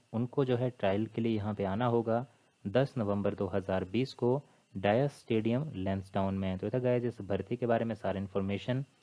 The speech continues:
अगर ये आपको information अच्छी लगी हो, वीडियो को like ज़रूर करें, share करें इस वीडियो को अपने दोस्तों के साथ, अपने groups में।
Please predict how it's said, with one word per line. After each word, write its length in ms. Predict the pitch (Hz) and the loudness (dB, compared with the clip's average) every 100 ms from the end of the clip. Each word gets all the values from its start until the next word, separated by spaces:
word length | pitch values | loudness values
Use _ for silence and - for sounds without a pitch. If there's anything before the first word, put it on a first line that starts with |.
| _ _ - | _ _ -2
अगर 220 | 98 135 | 0 4
ये 60 | 139 | 4
आपको 240 | 127 131 | 2 -2
information 480 | 123 123 120 - 117 | -2 0 -2 -2 -4
अच्छी 200 | 110 113 | -2 0
लगी 220 | 110 110 | 0 0
हो, 160 | 113 101 | -2 -2
वीडियो 320 | 95 101 98 | -2 0 0
को 100 | 98 | 0
like 240 | 95 95 - | -2 -2 -2
ज़रूर 260 | 92 107 123 | -2 0 0
करें, 320 | 120 117 131 - _ _ - | 0 0 -2 -6 _ _ -12
share 260 | - 113 131 | 0 0 2
करें 200 | 135 135 | 2 0
इस 120 | - | 0
वीडियो 220 | 127 131 | 2 4
को 60 | 127 | 4
अपने 220 | 123 123 | 0 -2
दोस्तों 340 | 98 95 - 120 | 0 0 0 -2
के 120 | 120 | -2
साथ, 200 | - 104 | -2 0
अपने 260 | 104 98 90 | -2 -2 -4
groups 340 | 101 120 - | -2 -4 -4
में। 200 | 123 123 | -2 -2